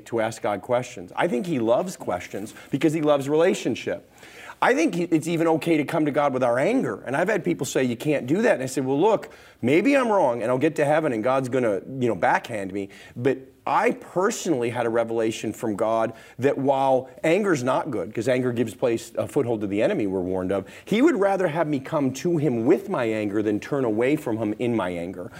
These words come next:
So when I've been frustrated, when I've been misunderstanding, I actually have learned to turn to him with that. And the one place that I find the ability to rest in the mystery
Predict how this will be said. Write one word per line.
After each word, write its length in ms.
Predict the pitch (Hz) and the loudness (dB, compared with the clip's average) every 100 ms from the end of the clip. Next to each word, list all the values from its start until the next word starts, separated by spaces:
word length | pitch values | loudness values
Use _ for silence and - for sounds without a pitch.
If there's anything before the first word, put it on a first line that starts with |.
| - - - | -18 -18 -4
So 140 | - | 0
when 120 | 147 170 | 2 4
I've 160 | 214 | 2
been 160 | 277 185 | 0 0
frustrated, 580 | 185 190 - 127 110 101 | 0 -2 -2 -2 -2 -2
when 120 | 107 | -4
I've 120 | 113 | 0
been 400 | 143 170 147 151 | 0 0 0 2
misunderstanding, 760 | 165 165 175 165 - 165 160 - - - | 2 2 0 0 0 0 0 -4 -10 -8
I 180 | - 175 | -2 0
actually 360 | 247 - 190 170 | 0 -2 -2 0
have 140 | 147 | 2
learned 220 | 160 156 | 2 2
to 40 | 123 | 0
turn 380 | - 175 180 160 | -2 0 2 2
to 60 | |
him 240 | 135 127 120 | 2 0 0
with 220 | 208 - | 0 0
that. 340 | 120 110 - - | -2 -2 -2 -2
And 400 | 139 135 135 - - - - | 2 0 -2 -14 -20 -20 -2
the 100 | 127 | 0
one 500 | 113 123 165 294 330 | 0 0 4 6 4
place 460 | - 220 131 - | 2 0 0 -2
that 120 | - 117 | -2 -2
I 100 | 120 | -2
find 440 | - 151 170 127 | -4 -2 0 2
the 100 | 110 | 2
ability 440 | 98 143 143 110 | 2 2 2 0
to 120 | - 104 | -2 -2
rest 360 | 110 143 - | 0 0 -2
in 80 | 143 | -2
the 80 | 123 | 0
mystery 540 | 113 113 - 95 92 | 0 -2 -6 -8 -8